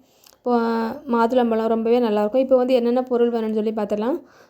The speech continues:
ஃபஸ்ட்டு பார்த்தீங்கன்னா, ஒரு பாதி மாதுளம்பழத்தை கட் பண்ணி வச்சுருக்கேன். அதே மாதிரி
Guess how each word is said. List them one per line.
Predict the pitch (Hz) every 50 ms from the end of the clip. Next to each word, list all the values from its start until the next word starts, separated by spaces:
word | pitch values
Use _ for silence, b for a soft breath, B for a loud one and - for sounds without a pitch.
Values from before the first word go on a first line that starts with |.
| B B
ஃபஸ்ட்டு | - 262 247 254 - - 320
பார்த்தீங்கன்னா, | 294 277 262 247 247 240 240 240 285 330
ஒரு | 320 277 262 269
பாதி | 269 262 240 233 240 254 254 285
மாதுளம்பழத்தை | 277 262 240 233 233 240 254 254 247 240 226 233 262 262
கட் | 254 226 - -
பண்ணி | 233 226 226
வச்சுருக்கேன். | 220 220 226 220 240 247 247
அதே | 233 240 240
மாதிரி | 240 240 247 302